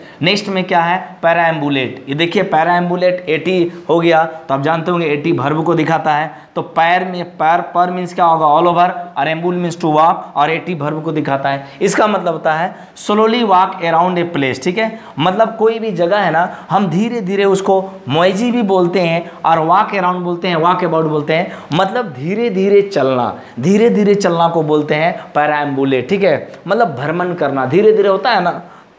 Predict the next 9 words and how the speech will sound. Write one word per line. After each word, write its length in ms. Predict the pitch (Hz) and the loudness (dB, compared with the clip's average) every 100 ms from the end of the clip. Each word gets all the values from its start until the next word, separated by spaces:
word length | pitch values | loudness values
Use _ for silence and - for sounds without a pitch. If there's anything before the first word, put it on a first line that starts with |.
| _ - - - - - - | _ -20 -20 -20 -20 -18 -2
<coughs> 240 | - - 269 - | 2 2 0 -4
Sorry, 280 | 139 156 180 - - - _ _ _ - - - | 0 2 0 -4 -16 -20 _ _ _ -20 -12 -2
हम 100 | 151 | 2
लोग 140 | 170 | 2
सुबह 240 | 170 175 202 | 2 2 2
सुबह 220 | 196 196 | 2 2
होता 280 | 190 190 196 | 2 2 0
है 100 | 190 | 0
क्या 320 | 196 202 | 0 0